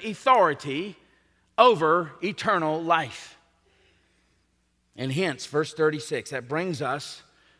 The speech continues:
to one of the most important verses in John, maybe one of the most neglected, but one of the most important. We can't ponder verse thirty-six too, too much. "Whoever believes in the Son,"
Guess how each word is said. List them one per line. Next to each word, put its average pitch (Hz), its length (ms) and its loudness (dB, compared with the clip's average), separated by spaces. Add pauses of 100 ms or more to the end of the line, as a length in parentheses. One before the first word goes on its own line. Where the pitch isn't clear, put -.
(200)
to 151 440 -2 (300)
one 269 180 2
of 247 40 4
the 208 60 2
most 156 260 0
important 143 380 -4
verses 139 380 -4
in 123 100 -4
John, 127 500 -6 (720)
maybe 302 300 2
one 247 180 2
of 240 40 2
the 240 40 2
most 233 260 2
neglected, 247 580 -2 (840)
but 220 160 2
one 254 160 4
of 240 40 4
the 214 60 4
most 175 280 0
important. 135 640 -6 (920)
We 247 140 2
can't 214 320 -2
ponder 185 380 2
verse 156 340 -4
thirty-six 147 520 -6
too, 135 260 -10 (120)
too 147 140 -10
much. - 480 -14 (2750)
"Whoever 196 420 4
believes 185 460 -2
in 165 120 -8
the 156 80 -6
Son," 123 440 -10